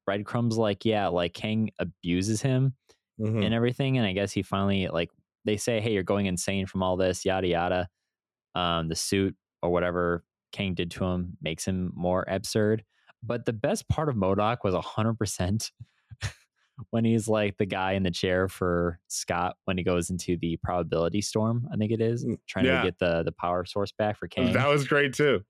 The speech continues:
Speaker 1: He's like, "Darren, Darren, Darren, <sighs> modok.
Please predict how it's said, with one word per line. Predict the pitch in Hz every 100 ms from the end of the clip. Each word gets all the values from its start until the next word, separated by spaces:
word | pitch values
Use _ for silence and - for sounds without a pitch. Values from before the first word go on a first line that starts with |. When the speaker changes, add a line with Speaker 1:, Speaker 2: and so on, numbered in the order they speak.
| _ -
Speaker 1:
He's | 123
like, | 110 _ _ _ _ _ _ -
"Darren, | 92 80 - _ _ _ -
Darren, | 98 82 73 - _ _ _ -
Darren, | 95 92 80 - _ _ _ _ _ -
<sighs> | 110 92 - - - _ _ _ _ _ _ -
modok. | 92 95 87 80